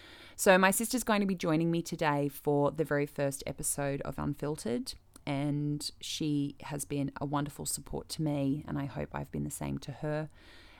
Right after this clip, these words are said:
Uh, so I'm very, very happy to be welcoming her to the podcast and to be back chatting to you guys today. Guys, I'm really proud to welcome to the very first episode of the new podcast, my sister Sarah,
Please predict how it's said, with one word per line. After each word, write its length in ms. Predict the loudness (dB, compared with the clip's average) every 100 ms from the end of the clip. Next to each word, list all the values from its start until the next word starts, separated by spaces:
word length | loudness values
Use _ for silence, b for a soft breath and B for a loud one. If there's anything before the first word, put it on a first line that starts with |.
| B
Uh, 160 | -2 -2
so 160 | -2
I'm 220 | 0 0 0
very, 400 | 0 0 -2 -4
very 240 | -6 -4 -4
happy 480 | -6 -8 -6 -6 -6
to 380 | -8 -6 -6 -6
be 80 | -6
welcoming 480 | -2 -4 -2 -4 -4
her 160 | -4 -6
to 120 | -8
the 60 |
podcast 720 | -10 -10 -8 -6 -4 -6 -10 -10
and 580 | -6 -4 -4 -6 -8 -10 -12 -18 -16
to 100 | -10
be 120 | -6 -6
back 260 | -6 -8
chatting 340 | -12 -8 -6 -8
to 140 | -8
you 80 | -8
guys 300 | -8 -8 -8
today. 420 | -10 -8 -8 -10 -14 -20 -20 -20 -20 -20 _ -20 -20 _ B B B B B 4
Guys, 200 | 6 8
I'm 200 | 8 6
really 280 | 4 2 0
proud 460 | 0 2 4 2
to 560 | -2 -2 0 0 0 -2
welcome 380 | 0 2 2 -2
to 120 | -6 -6
the 60 |
very 260 | -4 -2 -4
first 320 | -4 -6 -6
episode 400 | -10 -8 -6 -6
of 100 | -6
the 100 | -6
new 260 | -4 -2 -4
podcast, 800 | -6 -10 -6 -4 -2 -4 -10 -12
my 160 | -8 -6
sister 320 | -6 -10 -10
Sarah, 580 | -8 -6 -4 -2 -4 -4